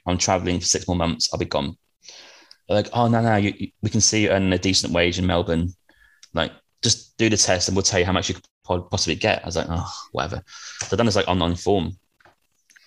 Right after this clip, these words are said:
And this guy, this bot or this person at the other end said, "Oh, okay." So he said, "I'll be back in two minutes." He said, "Oh, by our calculations, if you were to apply for this credit card, um, we can give you ten thousand dollars." And that's blew my mind. I was like,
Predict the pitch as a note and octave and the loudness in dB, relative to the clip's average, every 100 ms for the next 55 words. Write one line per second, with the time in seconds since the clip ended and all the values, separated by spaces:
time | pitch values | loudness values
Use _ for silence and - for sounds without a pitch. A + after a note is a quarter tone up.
0 | _ F#2 F#2+ - F#2 - F#2 - - G2 | _ -2 0 2 0 0 -2 -2 0 2
1 | G2 - F2 F2+ - F#2 C#2 F2 F2+ F2 | 4 4 2 0 0 0 0 0 2 2
2 | F2 F2+ G#2+ - F2 - - - - - | 2 0 0 0 -4 -6 -14 -16 -14 -16
3 | - - - G2+ G2+ G2+ F#2 - _ _ | -6 -4 0 2 2 2 0 -8 _ _
4 | - G2+ F2+ F#2+ F#2+ F2 - F2 E2 - | -4 0 0 0 -2 -4 -2 0 -2 -2
5 | - - _ - G#2+ G2+ F2+ - _ - | -4 -6 _ -2 2 2 2 -2 _ -2
6 | A2+ A#2+ B2 G2+ G#2 G2 E2 E2+ - - | 0 2 0 2 2 2 0 -4 -6 -2
7 | G#2 G2+ G2 - _ - - _ - F2+ | 0 2 0 -6 _ -20 -20 _ 0 2
8 | G#2 - G2 F2+ D#2+ G#2+ - E2 - F2 | 0 0 2 2 2 -2 -6 -6 -4 -4
9 | - - - - F2 F2+ - _ _ _ | -4 -12 -10 -4 -4 -6 -14 _ _ _
10 | _ - E2 D#2+ - G2 G#2 F#2+ G2 F#2+ | _ -4 -4 -2 -4 -2 0 0 0 0
11 | F#2 E2+ F2 E2+ F#2+ E2 D#2+ - F2+ - | 2 0 0 0 0 2 0 -2 -2 -2
12 | - - - F2+ E2 E2 E2 F#2 F#2+ F2 | -4 -8 -4 -2 0 -4 -2 0 0 0
13 | F2+ F#2 F2 | 0 0 -2